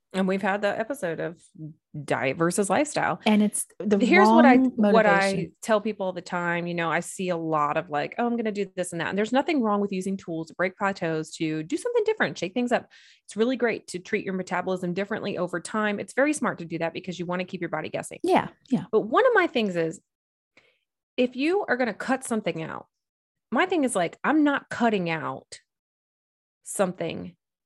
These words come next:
Speaker 1: that I know I can't permanently remove.
Speaker 2: Mm.
Speaker 1: So I could permanently remove carbs and sugar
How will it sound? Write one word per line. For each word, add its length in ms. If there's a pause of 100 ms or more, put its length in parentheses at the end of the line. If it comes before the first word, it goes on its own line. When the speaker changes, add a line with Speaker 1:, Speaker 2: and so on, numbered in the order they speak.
(100)
Speaker 1:
that 220
I 120
know 220
I 80
can't 380 (220)
permanently 840 (360)
remove. 440 (640)
Speaker 2:
Mm. 100
Speaker 1:
So 340 (460)
I 200
could 320
permanently 720
remove 840 (520)
carbs 320
and 160
sugar 440